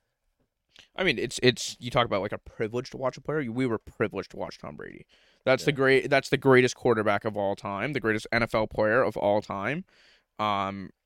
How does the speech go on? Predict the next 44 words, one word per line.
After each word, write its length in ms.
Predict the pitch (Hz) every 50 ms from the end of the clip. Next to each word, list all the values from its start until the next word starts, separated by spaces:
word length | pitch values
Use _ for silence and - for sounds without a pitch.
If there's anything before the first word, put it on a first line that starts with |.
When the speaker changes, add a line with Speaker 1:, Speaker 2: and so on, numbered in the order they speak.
| _ _ _ _ _ _ - -
Speaker 1:
and, 100 | 147 165
like, 220 | 143 139 127 - _ _ _ _ _ _ _ _ _ _ _ _ _ _
realistically, 640 | - 156 165 247 226 196 196 - 160 - - 110 90
since 340 | - - - 156 156 160 -
I 60 | 147
started 400 | 135 - - - 120 117 110 98 -
paying 160 | - 120 107
attention 300 | 101 - 110 107 - 95
to 60 | 95
football, 480 | - - 90 - - - 55 - - - _ _ _ _ _ _ _ _ _ _ _ _ _ _ _ _ - 139 -
there's 180 | 139 139 147
been 140 | - 165 156
retirement 420 | 139 - - - 117 120 113 101 90
speculation 440 | - 98 101 - 82 90 101 - 95
about 180 | 80 71 -
him. 80 | - - - _ _ _ _ _ _ _ _ _ _
Speaker 2:
Yeah. 160 | - 90 80 - _ _ _ -
Speaker 1:
'Cause 280 | - 151 139 131 120 - - _ -
I, 180 | 123 131 139 - -
I, 80 | 135 143
he's 340 | 120 - - 170 180 160 -
forty-six, 720 | - - 165 160 143 - - 101 - - - - - - _ _ _ _ _ _ _ _ _
right? 260 | - 113 110 113 -
Speaker 2:
Forty-four. 340 | - - 90 78 73 78 78 _ _ _ _ _ _ _ _ _ _ _ _ _ _
Speaker 1:
Isn't 180 | - 139 160
he 60 | 196 185
forty-six? 600 | - 170 175 156 - - 131 226 - - - _ _ _ _ _ _
Speaker 2:
Forty-five 600 | 110 101 104 107 101 - - 98 95 92 90 90
in 100 | 85 82
August. 540 | 80 80 80 78 - - - - - - _
Speaker 1:
He's 140 | - 135 -
forty, 220 | - - 208 190 180
so 80 | - -
he, 60 | 147
so 120 | - - 151
he, 60 | 143
so, 60 | 120
Speaker 2:
Forty-six, 600 | 135 160 147 - - - - 151 104 82 - - -
oh 60 | 95
Speaker 1:
so 100 | 92 - 175
he's 60 | 170
Speaker 2:
my 20 |
God. 20 | -
Speaker 1:
forty-four, 500 | 220 233 208 190 - 147 127 95 80